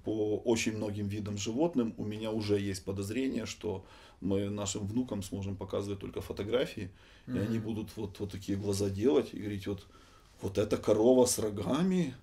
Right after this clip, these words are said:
Speaker 2: Мгм.
Speaker 1: это вот лось». Да, ну, и всё. А официальная статистика так и да, будет дальше врать нам, что в Украине такое-то поголовье лося, в конкретных областях столько-то, столько-то, столько-то, столько-то.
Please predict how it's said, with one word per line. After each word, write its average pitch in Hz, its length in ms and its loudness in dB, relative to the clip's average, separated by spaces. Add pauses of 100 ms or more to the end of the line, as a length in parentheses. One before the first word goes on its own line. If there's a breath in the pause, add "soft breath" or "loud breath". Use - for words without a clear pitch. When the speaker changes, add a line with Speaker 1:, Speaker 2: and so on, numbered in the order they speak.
(220)
Speaker 2:
Мгм. 120 420 -4
Speaker 1:
это 101 160 4
вот 110 240 2 (400)
лось». 117 580 12 (400)
Да, 104 80 -6 (300)
ну, 220 200 -6 (560 loud breath)
и 151 80 2
всё. 110 360 0
А 117 120 10
официальная 226 480 6
статистика 175 640 2
так 139 320 0
и 127 40 0
да, 117 220 8
будет 135 360 2
дальше 120 320 6
врать 107 400 2
нам, 104 240 -6 (240 soft breath)
что - 200 2
в 120 60 4
Украине 123 480 8
такое-то 110 440 2
поголовье 107 540 -2
лося, 196 460 2 (320 loud breath)
в - 160 -14
конкретных 131 580 6
областях 117 480 4
столько-то, 120 460 4
столько-то, 104 460 0
столько-то, 101 460 -4
столько-то. 175 560 0